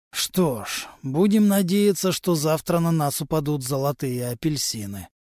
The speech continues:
поворчал Парандера. «Ну а на что нам ещё надеяться?» криво усмехнулся Гризгата.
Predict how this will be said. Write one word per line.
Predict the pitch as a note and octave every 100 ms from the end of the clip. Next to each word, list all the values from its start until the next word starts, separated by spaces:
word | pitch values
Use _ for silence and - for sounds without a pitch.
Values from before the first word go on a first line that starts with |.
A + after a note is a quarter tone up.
| _
поворчал | - D3+ D3 C#3 - A2+
Парандера. | - B2+ C3 C3+ A#2+ F2+ D#2+ _ _ _ _ _ _ _ _ _ _
«Ну | F#3 F3+
а |
на | F3 F3
что | - F#3
нам | E3+ D#3
ещё | D3 D3+ - D#3+
надеяться?» | D#3 E3 F#3+ C#3+ B2 C3+
криво | - C#3+ B2+
усмехнулся | C3+ - D3+ - C#3+ C3 D3
Гризгата. | B2+ C#3 C3+ D#3 B2+ - E2+